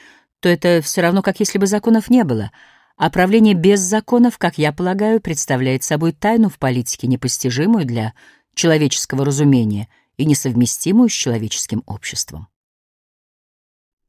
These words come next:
В этом и в других подобных случаях, когда правление распалось,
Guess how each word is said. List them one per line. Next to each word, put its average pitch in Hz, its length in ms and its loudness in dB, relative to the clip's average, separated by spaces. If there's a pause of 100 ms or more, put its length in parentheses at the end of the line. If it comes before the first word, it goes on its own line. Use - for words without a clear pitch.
(680)
В 175 140 2
этом 302 280 4
и 262 120 2
в 214 40 -4
других 240 320 2
подобных 226 420 2
случаях, 220 380 0
когда 160 280 0
правление 147 460 2
распалось, 226 600 -2